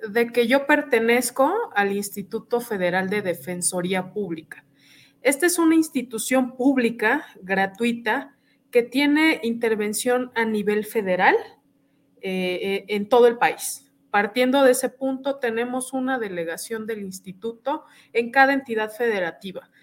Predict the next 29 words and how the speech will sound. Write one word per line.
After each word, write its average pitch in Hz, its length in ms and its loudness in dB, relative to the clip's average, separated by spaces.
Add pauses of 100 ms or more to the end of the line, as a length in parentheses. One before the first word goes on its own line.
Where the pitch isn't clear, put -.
(180)
Somos 320 540 -2
un 302 160 0
grupo 277 420 -2
de 254 120 0
abogados, 214 1000 -2 (180)
eh, 190 420 -8
que, 190 340 -6
que 196 260 -6
brindamos 226 580 -4
el 220 100 -6
servicio 226 600 -6
de 208 60 -6
asesoría 196 480 -10
jurídica 214 680 -8 (300)
a 240 140 2
cualquier 269 400 2
persona 240 500 -2
que 208 100 -6
lo 175 120 -4
necesite. - 720 -12 (400)
Se 233 200 0
pueden 302 380 4
acercar 226 480 0
con 262 160 0
nosotros 247 720 -4
y 214 100 -12
preguntarnos 233 760 -2
cualquier 226 380 -4
situación 262 600 -4